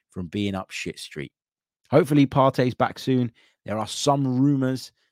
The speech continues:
that he could be back in the picture come next month, but you never know. You know, there's always a chance that there's a recurrence of, A, the problem that kept him out, or another problem arises because you're putting a bit of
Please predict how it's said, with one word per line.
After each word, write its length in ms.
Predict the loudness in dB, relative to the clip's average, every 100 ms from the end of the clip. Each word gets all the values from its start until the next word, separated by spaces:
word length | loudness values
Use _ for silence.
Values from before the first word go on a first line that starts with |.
| _
that 140 | -14 -12
he 60 |
could 200 | -4 -4
be 140 | -2 -4
back 380 | -2 -4 -2
in 120 | -4 -4
the 100 | -4
picture 460 | -6 -8 -6 -8
come 300 | -6 -4 -4
next 260 | -6 -8 -2
month, 360 | 2 2 -2 _ _ _ _ _ _
but 220 | -4 -2 -4 _ _
you 140 | -6 0
never 300 | 2 2 0
know. 380 | 0 0 -2 -8 _ -12
You 120 | -8
know, 100 | -6
there's 180 | -6 -4
always 220 | -4 -6
a 60 | -8
chance 400 | -6 -6 -6 -12
that 100 | -12
there's 160 | -10
a 60 | -8
recurrence 640 | -10 -8 -4 -2 -4 -6
of, 180 | -8 -8 _ _ _ _ _ _
A, 280 | 0 2 2
the 120 | -2
problem 380 | -2 -2 0 -4
that 140 | -6
kept 240 | -8 -10 -6
him 140 | -4
out, 240 | -2 -2 -4
or 220 | -6 -6 -8 _ _ _
another 340 | -2 2 4
problem 360 | 2 -2 -2 -2
arises 500 | -2 -2 -4 -6 -10
because 320 | -12 -14 -12
you're 60 | -10
putting 260 | -10 -10
a 60 | -8
bit 160 | -8 -10
of 200 | -12